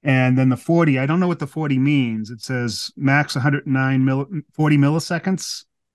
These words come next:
and then a max a hundred nine milliseconds. Whatever that means, I have no idea. I'll have to look it up.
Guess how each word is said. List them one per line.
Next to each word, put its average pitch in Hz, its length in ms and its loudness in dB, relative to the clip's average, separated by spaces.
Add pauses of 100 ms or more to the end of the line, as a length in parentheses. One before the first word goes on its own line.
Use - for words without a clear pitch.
(520)
and 131 140 2
then 135 220 6
a 127 40 4
max 139 360 2
a 131 40 -8
hundred 131 320 -2
nine 131 300 0
milliseconds. 120 800 -8 (180)
Whatever 196 260 4
that 151 140 4
means, 135 280 2
I 135 140 -4
have 139 200 0
no 123 180 0
idea. 113 280 -8
I'll 120 80 -8
have 135 180 -2
to 127 160 -6
look 135 240 -2
it 127 80 -2
up. 127 200 -4